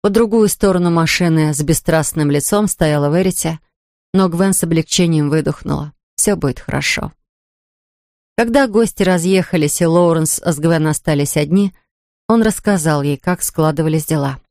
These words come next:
Хотя акции медных копий в настоящее время ничего не стоили, он нашел партнера, который согласился вложить средства в новую плантацию. Они еще не выбрались из трясины, и впереди их ждут трудные времена.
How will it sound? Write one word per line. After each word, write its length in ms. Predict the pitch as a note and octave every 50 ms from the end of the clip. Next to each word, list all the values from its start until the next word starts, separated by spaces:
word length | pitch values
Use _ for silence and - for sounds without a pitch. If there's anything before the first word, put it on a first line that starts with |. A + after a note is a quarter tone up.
| _ _ _ _ _ _ _ _ _ _ _ -
Хотя 300 | - F3+ - - G3+ G3+ -
акции 380 | - G3 F#3 - - - G3
медных 460 | F#3 F#3 F3+ F3 D3 D#3 F3+ E3 -
копий 340 | - - G3 D#3+ - - E3
в 60 | D#3
настоящее 560 | E3+ D#3+ - - - E3 E3 D#3+ - - E3+ D#3
время 220 | E3 E3+ D#3+ D#3+
ничего 340 | D#3 D#3+ - - D#3+ D#3 D3+
не 100 | D#3 D3+
стоили, 480 | - - - F3 E3+ E3 E3+ F3 E3+ - _ _ _ _ _ _ _ _ -
он 80 | G3 G#3
нашел 300 | G#3+ G3+ - A3 G3 F3+
партнера, 540 | - G3+ F#3+ - - G#3+ A3 G#3 F#3+ E3+
который 360 | - - E3+ - - F3 E3+ E3+
согласился 680 | - - D3 D#3+ E3+ F3 E3 - F#3+ F3 D#3 - - D3
вложить 340 | D3 D3 D3+ C#3+ D#3+ C#3+
средства 540 | - - F3 F3+ F#3 - - - C#3+ D#3 D3
в 40 | -
новую 280 | D#3+ E3+ D#3+ D#3+ E3 D3+
плантацию. 760 | - D#3 D#3+ D#3 E3 - C3 - - - - B2 C3 C3 - _ _ _ _ _ _ _ _ _ _ -
Они 180 | - E3+ E3+ E3+
еще 240 | E3+ - - F3+
не 160 | E3+ E3+ E3+ E3
выбрались 480 | F3+ E3+ C#3+ D#3 C#3+ D3 D3 - -
из 120 | - D3 -
трясины, 520 | - D#3 D#3 D#3 - - G3+ F3+ D3+ C#3
и 20 |
впереди 400 | C#3 - - D#3 D3+ D3+ C#3+ D#3
их 120 | D3+ D3 C#3+
ждут 220 | - - D#3 -
трудные 340 | - D#3+ D#3+ C#3 C#3+ D#3 D#3
времена. 500 | D3+ E3 E3+ F3+ G3 G#3 G#3 D3+ B2 -